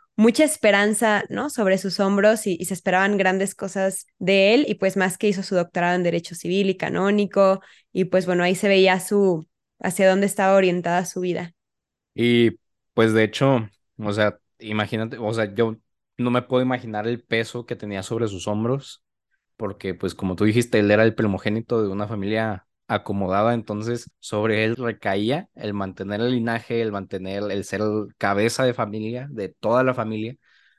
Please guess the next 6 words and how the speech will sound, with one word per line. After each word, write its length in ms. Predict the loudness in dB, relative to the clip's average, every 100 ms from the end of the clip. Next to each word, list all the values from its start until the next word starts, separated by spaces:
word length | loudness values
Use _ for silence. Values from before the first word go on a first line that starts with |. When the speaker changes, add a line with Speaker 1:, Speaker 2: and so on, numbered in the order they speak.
| _ _
Speaker 2:
porque, 240 | -8 -8
pues, 160 | -10 -10
en 140 | -6
ese 140 | -4 -4
entonces, 760 | -2 -2 -2 -4 -4 -8 -20 _ _ _ _ _ _
este, 880 | -8 -8 -10 -6 -2 -2 -4 -8